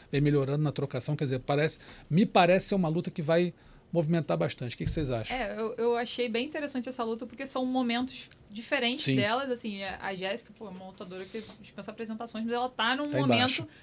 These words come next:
Speaker 2: complicado, né? São três <clears throat> derrotas
Speaker 1: Sim.
Speaker 2: consecutivas, assim, a pior sequência, é,
Speaker 1: Da
Speaker 2: da,
Speaker 1: carreira
Speaker 2: da carreira
Speaker 1: dela.
Speaker 2: dela.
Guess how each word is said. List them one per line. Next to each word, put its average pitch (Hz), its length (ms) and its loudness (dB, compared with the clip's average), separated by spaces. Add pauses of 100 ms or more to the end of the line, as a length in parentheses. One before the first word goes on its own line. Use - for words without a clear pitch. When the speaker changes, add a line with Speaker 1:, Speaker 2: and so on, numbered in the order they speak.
(440)
Speaker 2:
complicado, 240 720 2
né? 226 140 2
São 226 160 0
três 240 420 2
<clears throat> 233 60 2
derrotas 233 480 2
Speaker 1:
Sim. - 80 -2
Speaker 2:
consecutivas, 247 600 -4
assim, 262 200 -2
a 220 60 0
pior 226 300 2
sequência, 247 600 -2
é, 202 420 -4
Speaker 1:
Da 208 80 -4
Speaker 2:
da, 208 80 -2
Speaker 1:
carreira 208 280 0
Speaker 2:
da - 60 -2
carreira 233 320 2
Speaker 1:
dela. 214 340 2
Speaker 2:
dela. 277 100 -8